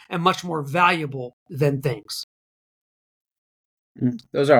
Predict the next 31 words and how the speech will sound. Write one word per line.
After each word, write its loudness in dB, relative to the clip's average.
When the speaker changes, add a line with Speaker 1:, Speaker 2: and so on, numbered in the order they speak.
Speaker 2:
all, -8
those 4
are 8
all 6
great 4
points. 2
I 4
mean, -2
leaders 4
navigate, 4
uh, 2
uncertainty, 4
leaders 4
continually 4
learn, 8
and 4
then 4
lastly, 2
that 4
leaders 2
empower 4
teams, -4
and -6
finishing -6
off 2
with 4
Speaker 1:
Mm-hmm. 6
Speaker 2:
that, 6
that 4
great 0
quote. 4